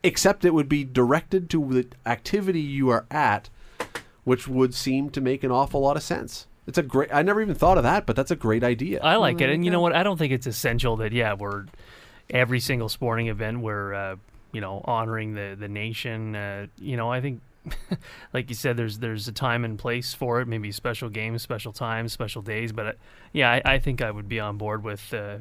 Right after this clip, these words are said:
Speaker 2: if they didn't wanna do it every single game, you know?
Speaker 1: I'm with you. I, we gotta come up, we gotta suggest this. And I don't think that there is anything in the N H L, N B A, N F L, Major League Baseball rules that require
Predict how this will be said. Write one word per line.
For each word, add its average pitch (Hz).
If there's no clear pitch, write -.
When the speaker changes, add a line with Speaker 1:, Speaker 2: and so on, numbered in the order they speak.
Speaker 2:
if 113
they 110
didn't 107
wanna 104
do 104
it 104
every 104
single 104
game, 101
you 110
know? 104
Speaker 1:
I'm 214
with 240
you. 113
I, 113
we 156
gotta 202
come 165
up, 170
we 170
gotta 220
suggest 165
this. -
And 160
I 196
don't 240
think 208
that 147
there 139
is 113
anything 135
in 123
the 123
N 117
H 127
L, 117
N 110
B 110
A, 107
N 101
F 107
L, 101
Major 104
League 98
Baseball 101
rules 101
that 98
require 92